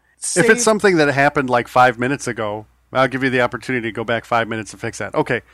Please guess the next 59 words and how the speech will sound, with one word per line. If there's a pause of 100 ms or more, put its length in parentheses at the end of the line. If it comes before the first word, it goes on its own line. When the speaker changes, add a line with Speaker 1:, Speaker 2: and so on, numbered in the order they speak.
(140)
Speaker 1:
but,
like,
w-,
wasn't
it,
like,
twenty
years
had
passed? (260)
Speaker 2:
I
don't
really
know.
I
don't
remember.
All
I
remember
is
she
made
a
decision,
and
she
went
back
and
she (320)
drastically
Speaker 1:
fixed
it.
Speaker 2:
altered
the
timeline
Speaker 1:
Yeah. (280)
Speaker 2:
to
save
the
lives
of
the
command
crew.
Speaker 1:
Yeah. (220)
Speaker 2:
Well,
I,
I've
seen
some
people
say
that
that's
a
courageous
decision.